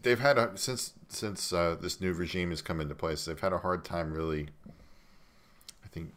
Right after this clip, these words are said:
getting the fans worked up about anything in particular as, as a large group. I mean, that, that's not to say that Discovery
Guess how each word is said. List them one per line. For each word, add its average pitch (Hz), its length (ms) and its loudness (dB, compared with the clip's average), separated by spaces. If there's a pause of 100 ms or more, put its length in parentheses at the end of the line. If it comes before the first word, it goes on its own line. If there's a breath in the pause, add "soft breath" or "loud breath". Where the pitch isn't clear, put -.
getting 85 300 0
the 78 80 -4
fans 80 640 -2
worked 82 240 0
up 82 120 2
about 71 240 -2
anything 82 360 -4
in 78 80 -6
particular 92 560 -2 (120)
as, 87 200 -2
as 92 200 2
a 87 60 0
large 87 400 6
group. - 260 -8 (140 soft breath)
I - 40 0
mean, 107 260 2
that, 101 140 0
that's 95 180 2
not - 140 0
to 76 60 -6
say 76 140 -2
that 67 160 -6
Discovery 71 400 -6